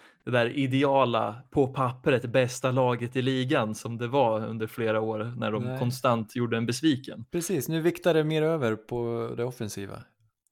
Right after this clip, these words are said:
Speaker 2: Och det
Speaker 1: Precis.
Speaker 2: får de sota för i den här matchen. Ja, tråkigt. Ehm, utan, eh, ja, de var utan flera spelare. Mike Williams spelade inte, Austin Eckler spelade inte, undrar om det var covid som härjade den här gången också.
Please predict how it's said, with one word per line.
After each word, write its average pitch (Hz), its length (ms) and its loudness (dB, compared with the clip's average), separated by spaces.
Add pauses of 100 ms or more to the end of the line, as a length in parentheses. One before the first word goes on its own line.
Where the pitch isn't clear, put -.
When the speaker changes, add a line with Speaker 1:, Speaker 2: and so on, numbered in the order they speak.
(500)
Speaker 2:
Och 117 120 -6
det - 40 -8
Speaker 1:
Precis. 127 440 0
Speaker 2:
får 113 160 0
de 107 220 -4
sota 113 360 -10
för 104 240 -12
i 104 40 -10
den 104 100 -10
här 110 100 -10
matchen. 104 320 -14 (1400)
Ja, - 260 -6 (340)
tråkigt. - 540 -6 (260)
Ehm, 117 640 -2 (840)
utan, 123 540 0
eh, 113 160 0
ja, 113 180 -4
de 107 100 -2
var 107 80 0
utan 101 200 -4
flera 107 160 -6
spelare. - 260 -6
Mike 110 200 0
Williams 110 300 -2
spelade 107 420 -10
inte, 104 360 -8
Austin 110 300 -12
Eckler 113 360 -8
spelade 110 280 -12
inte, 107 160 -14
undrar 107 160 -6
om 107 100 -8
det 107 60 -8
var 107 80 -10
covid 104 380 -12
som 107 160 -10
härjade 104 240 -8
den 104 80 -10
här 101 80 -10
gången 104 200 -12
också. 107 240 -16